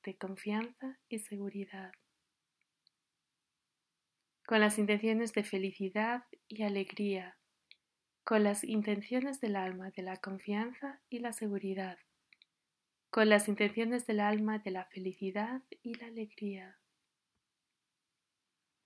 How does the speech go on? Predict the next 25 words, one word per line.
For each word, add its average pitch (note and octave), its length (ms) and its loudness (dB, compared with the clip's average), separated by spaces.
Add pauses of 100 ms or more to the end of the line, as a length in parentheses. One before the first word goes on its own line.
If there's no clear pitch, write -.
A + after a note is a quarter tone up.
(220)
Y G#3+ 100 0
si G#3+ 140 4
surge B3+ 400 2
la A#3+ 100 4
incertidumbre, A3 1040 0
déjala G#3+ 600 2
ir, F#3 300 0 (540)
con G#3+ 160 8
la G#3 100 6
consciente A#3 560 2
intención A#3 640 0
del G#3 160 4
alma A3+ 480 0 (240)
de G#3 180 0
certeza, F#3 720 -6 (760)
la G#3+ 160 6
intención G#3 560 2
del A#3 180 2
alma G3 380 2
de F#3+ 160 -8
certeza A#3+ 720 -6
en G#3 220 0
un G3 180 -2
mundo G#3+ 540 -2
incierto. G3 760 -8